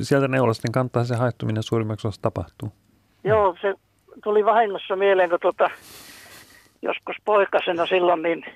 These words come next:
Speaker 2: semmoinen iso kolli luuli, että hän on luonnossa, kun tuotiin joulukuusi. Ja se semmoisen helmeilevän kaaren heitti joulukuusen tyvioksistoon.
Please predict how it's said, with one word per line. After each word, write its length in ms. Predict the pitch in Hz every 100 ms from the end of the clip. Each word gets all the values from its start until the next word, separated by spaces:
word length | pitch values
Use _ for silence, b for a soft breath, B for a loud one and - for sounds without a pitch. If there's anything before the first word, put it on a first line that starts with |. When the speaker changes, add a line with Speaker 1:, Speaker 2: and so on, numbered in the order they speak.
| B
Speaker 2:
semmoinen 300 | - 170 180 262
iso 260 | 220 226 185
kolli 440 | 226 208 196 175 143 -
luuli, 280 | 180 202 196
että 180 | - 156
hän 120 | 180
on 140 | 196
luonnossa, 540 | 220 240 196 135 - -
kun 100 | 147
tuotiin 300 | 156 - 151
joulukuusi. 640 | 165 175 135 - - -
Ja 60 | -
se 80 | - - _ B B B B B B
semmoisen 340 | - 196 180 190
helmeilevän 720 | 233 226 196 180 175 180 165
kaaren 420 | 202 196 160 143
heitti 340 | 139 151 - 170
joulukuusen 680 | 175 180 160 - 170 151 143
tyvioksistoon. 1120 | 190 185 165 139 147 - - - _ 143 139